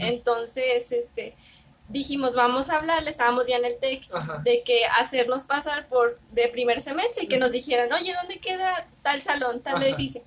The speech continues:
Speaker 2: Sí.
Speaker 1: Entonces nos acercamos a ellos y le preguntamos, y bien amables fueron, de que, "No, hasta allá", pero no nos habíamos dado cuenta que traíamos la camisa del TEC,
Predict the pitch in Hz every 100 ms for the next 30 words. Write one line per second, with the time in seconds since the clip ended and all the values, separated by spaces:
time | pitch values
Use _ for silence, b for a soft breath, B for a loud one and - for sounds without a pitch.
0 | - - - 302 349 370 453 403 415 370
1 | 277 302 330 349 359 370 359 320 320 330
2 | - 262 240 240 240 247 240 311 294 294
3 | - b b - 311 330 381 440 440 427
4 | 415 - 392 349 277 262 269 294 359 381
5 | 370 330 311 320 320 - 302 294 294 302
6 | 320 370 359 359 349 330 339 339 330 320
7 | 277 285 269 269 269 285 311 - 262 262
8 | 262 277 277 247 - 285 269